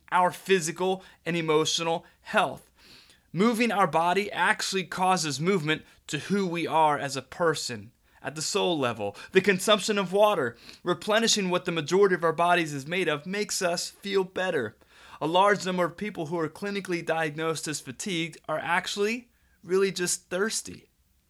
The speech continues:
My point in saying all of this is that one cannot separate body, soul, and spirit.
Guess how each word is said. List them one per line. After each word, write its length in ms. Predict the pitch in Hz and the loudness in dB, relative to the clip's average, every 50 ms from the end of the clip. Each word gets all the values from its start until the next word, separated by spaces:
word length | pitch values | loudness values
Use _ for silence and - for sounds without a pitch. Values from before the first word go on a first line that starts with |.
| _ _ - - - - - - | _ _ -20 -20 -20 -18 -4 2
My 140 | 190 208 208 | 2 2 2
point 280 | 208 - 240 254 262 | 2 2 0 0 0
in 60 | 220 | 0
saying 300 | 170 - - 196 196 202 | 0 0 0 0 0 0
all 160 | 185 175 165 160 | 2 2 2 2
of 100 | 147 139 | 0 0
this 220 | 147 151 147 - | 0 0 0 -2
is 100 | 156 147 | -2 -2
that 180 | 165 156 143 139 | -2 -2 -2 -2
one 460 | 139 160 180 202 226 240 254 254 - - - _ _ - | -4 -2 2 2 2 2 0 -4 -8 -12 -20 _ _ -6
cannot 360 | - 196 190 190 196 190 - | -2 2 2 2 2 0 -2
separate 600 | - - 214 214 214 - 156 147 147 151 143 - | -2 2 2 2 2 0 0 0 0 0 0 0
body, 280 | 151 156 160 160 160 | 0 2 2 2 0
soul, 440 | 147 - - - 156 151 151 151 147 | -2 -4 -2 -2 0 0 0 0 -2
and 120 | 143 143 - | -2 -4 -8
spirit. 580 | - - - 170 175 156 139 117 101 - - | -10 -8 -6 -4 -2 0 0 -2 -2 -6 -12